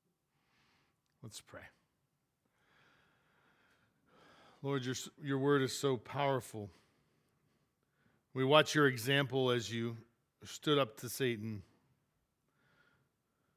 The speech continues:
And you rebuked him in those areas, Lord, of, of, of things that you provide in position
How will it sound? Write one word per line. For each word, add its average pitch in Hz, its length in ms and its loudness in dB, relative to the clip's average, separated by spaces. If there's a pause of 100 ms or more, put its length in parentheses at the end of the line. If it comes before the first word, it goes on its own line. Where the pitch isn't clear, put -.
(760)
And 147 140 0
you 143 80 2
rebuked 139 500 4
him 147 200 4
in 143 80 4
those 139 240 4
areas, 139 420 6
Lord, 127 240 0
of, 120 140 -2 (560)
of, 127 200 -6 (220)
of 123 280 -8
things 139 280 -4
that 123 140 -2
you 120 100 -4
provide 120 600 -4 (1300)
in 117 220 -8
position 120 760 -6